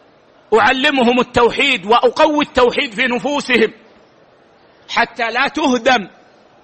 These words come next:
هذه البيوت التي قامت على التوحيد.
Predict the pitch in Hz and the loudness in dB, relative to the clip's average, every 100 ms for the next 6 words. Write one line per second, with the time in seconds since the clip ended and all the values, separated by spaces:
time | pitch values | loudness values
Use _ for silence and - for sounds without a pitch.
0 | _ _ _ _ _ _ _ _ _ _ | _ _ _ _ _ _ _ _ _ _
1 | _ 202 277 254 220 233 214 254 262 226 | _ 0 0 0 -2 -2 -6 -6 -4 -2
2 | 220 220 214 240 233 202 202 208 - 208 | -2 -4 0 0 0 -2 -4 -4 -4 -4
3 | - 240 | -4 -6